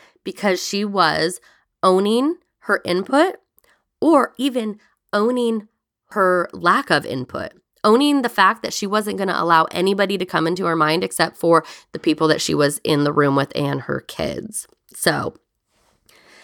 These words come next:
how much are you allowing in? And is it more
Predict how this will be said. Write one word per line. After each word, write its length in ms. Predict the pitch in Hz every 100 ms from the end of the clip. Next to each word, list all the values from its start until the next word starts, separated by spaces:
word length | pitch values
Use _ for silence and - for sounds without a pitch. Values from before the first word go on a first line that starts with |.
| -
how 340 | - 220 202 269
much 540 | 220 170 202 - - _ _ _ -
are 120 | 175
you 200 | 165 165
allowing 440 | 180 156 160 175
in? 340 | 156 165 269 302 _ _ _ _
And 180 | 190 180
is 160 | 180 185
it 100 | -
more 440 | 165 151 156 175